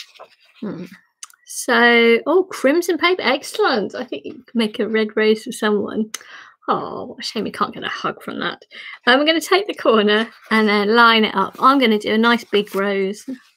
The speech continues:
Um, if it's origami paper,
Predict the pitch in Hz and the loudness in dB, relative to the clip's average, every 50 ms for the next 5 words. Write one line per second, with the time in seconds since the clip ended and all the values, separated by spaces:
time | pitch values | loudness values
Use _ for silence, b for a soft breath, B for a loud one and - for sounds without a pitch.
0 | _ _ _ _ _ b b b b b b b _ _ - - _ _ _ - | _ _ _ _ _ b b b b b b b _ _ -20 -20 _ _ _ -10
1 | - 202 190 190 190 190 - - - - - - _ _ _ _ _ _ - 220 | -6 -4 -4 -4 -4 -6 -8 -12 -18 -18 -20 -20 _ _ _ _ _ _ -6 -4
2 | 226 226 - 254 - - - - _ - - 453 453 403 320 285 277 247 220 220 | -4 -4 -4 -6 -6 -6 -10 -18 _ -2 2 4 4 4 4 2 4 4 4 4
3 | 220 214 208 208 214 - 240 220 214 208 214 - - 269 269 277 269 | 2 0 -2 -4 -4 -4 -2 -2 -2 -2 -4 -4 -4 -4 -4 -4 -6